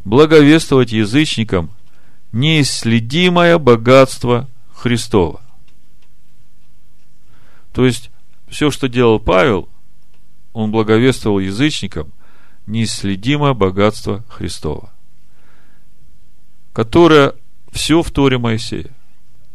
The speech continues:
Как он говорил во второй главе, именно премудрость, которую он проповедовал, она предназначена к славе нашей. Если открыть двадцать четвертую главу Сираха, то премудрость говорит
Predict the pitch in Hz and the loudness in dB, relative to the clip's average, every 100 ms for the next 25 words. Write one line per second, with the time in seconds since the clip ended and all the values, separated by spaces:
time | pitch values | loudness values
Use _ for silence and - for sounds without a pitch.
0 | - - - 120 113 104 110 110 104 98 | -12 -2 0 4 2 6 8 8 4 2
1 | 92 95 101 - 127 180 139 139 139 117 | -4 0 0 6 8 8 10 10 10 6
2 | - - - - - - 139 139 123 107 | -2 -12 -12 -12 -12 -2 0 4 4 4
3 | 135 147 139 98 82 - 98 104 98 98 | 2 4 4 4 0 0 2 4 4 4
4 | 101 107 123 147 165 135 123 - - - | 2 4 4 4 4 4 2 -2 -12 -12
5 | - - - - 113 117 110 104 107 104 | -12 -12 -8 -2 2 4 4 4 2 4
6 | 127 - 110 104 - 107 98 95 87 - | 2 2 0 0 2 4 4 2 -2 -4
7 | - - - - - - - - - - | -10 -12 -12 -12 -12 -12 -12 -12 -12 -12
8 | - - - - - 101 104 101 104 - | -12 -12 -12 -10 -4 -2 0 0 0 0
9 | 107 98 - 92 104 - - 104 - 98 | 0 0 -4 4 4 4 2 2 4 6
10 | 101 101 92 - 117 147 - 101 95 - | 8 8 6 6 8 8 6 2 2 -10
11 | - - - - - - 120 120 127 135 | -12 -10 -12 -12 -10 0 2 2 2 2
12 | 110 104 101 107 107 101 - | 4 2 4 6 6 4 -2